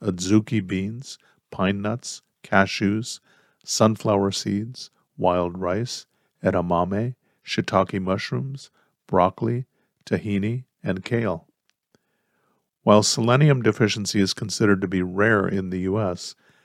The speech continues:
nevertheless, persons with immune system dysfunction are often found to be deficient in selenium. Studies have demonstrated that increased blood levels of selenium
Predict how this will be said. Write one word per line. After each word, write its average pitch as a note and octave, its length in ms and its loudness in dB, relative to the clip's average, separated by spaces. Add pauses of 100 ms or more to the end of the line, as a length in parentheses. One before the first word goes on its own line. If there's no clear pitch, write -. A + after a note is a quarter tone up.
(180)
nevertheless, A2 600 6
persons A2 640 2
with G2 260 -2
immune G#2 380 -4
system F#2+ 580 -4
dysfunction F2+ 880 -8 (600)
are G2 160 2
often G#2 420 0
found F#2+ 360 0
to F#2 40 -4
be F#2 160 0
deficient F2+ 800 -4 (260)
in F#2 160 -4
selenium. F#2+ 680 -4 (800)
Studies A2+ 480 6
have G2+ 160 4
demonstrated F#2+ 720 2
that F#2 160 -6
increased A2 640 0
blood G2 280 0
levels F#2+ 400 -2
of F2+ 140 -6
selenium F#2 680 -4